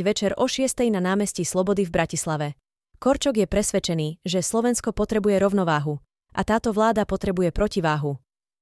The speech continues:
Kvartálne výsledky hlási spoločnosť Xpeng.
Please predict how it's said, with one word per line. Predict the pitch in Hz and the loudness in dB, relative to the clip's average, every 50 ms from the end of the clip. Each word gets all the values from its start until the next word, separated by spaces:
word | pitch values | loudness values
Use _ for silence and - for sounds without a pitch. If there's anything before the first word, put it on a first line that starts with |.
| _ _ _ _ _ | _ _ _ _ _
Kvartálne | - 220 247 262 - 302 277 254 226 | 2 2 2 4 2 2 2 2 2
výsledky | 185 185 185 - - 196 - - - 190 185 - _ _ _ _ | 2 0 0 0 0 0 -2 0 -2 -2 -2 -4 _ _ _ _
hlási | - 196 196 196 - 190 170 | 2 2 2 2 2 -2 -4
spoločnosť | - - 208 214 220 - - 208 202 - - _ 208 | -2 0 0 0 0 0 -2 -2 -2 -2 -4 _ -8
Xpeng. | - - - - 190 170 160 156 151 | -6 -6 -4 -2 0 0 0 -2 -4